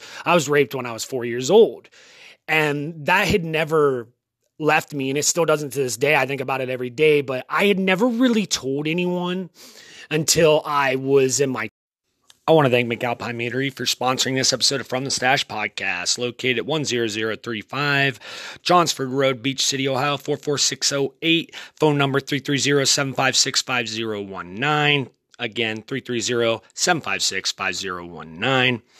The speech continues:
They take passion in brewing high-quality European-style artisan honey wine known as mead. It's available in eighty-seven retail stores.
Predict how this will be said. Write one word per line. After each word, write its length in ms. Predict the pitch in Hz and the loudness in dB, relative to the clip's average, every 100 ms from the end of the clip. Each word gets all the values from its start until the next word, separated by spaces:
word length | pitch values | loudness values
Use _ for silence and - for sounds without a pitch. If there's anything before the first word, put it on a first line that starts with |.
| - - - _ | -18 -14 -14 _
They 100 | 165 | -2
take 220 | 156 139 | 0 -2
passion 400 | 113 127 120 - | 0 2 2 2
in 140 | 117 117 | -2 -4
brewing 240 | 117 107 | -6 -6
high-quality 720 | - 143 147 - 139 131 123 | -8 -6 -6 -6 -4 -4 -4
European-style 1040 | 110 123 120 110 113 110 - - 101 101 _ - | -6 -6 -6 -6 -6 -4 -6 -6 -8 -10 _ -4
artisan 400 | 113 107 - 107 | 0 0 -2 -4
honey 260 | 98 107 | -4 -4
wine 440 | 101 98 95 98 95 | -4 -4 -4 -4 -6
known 180 | 95 | -10
as 220 | 95 85 87 | -10 -10 -10
mead. 560 | 104 104 90 71 - - - - - - _ | -6 -6 -8 -12 -16 -18 -20 -20 -20 -20 _
It's 140 | 131 - | -4 0
available 400 | 127 127 120 120 | 4 4 4 0
in 100 | 117 | 0
eighty-seven 480 | 131 135 - 135 123 | -4 0 0 -2 -6
retail 420 | 123 123 - 135 | -6 -6 -6 -6
stores. 460 | 123 147 147 160 | -6 -2 -2 -2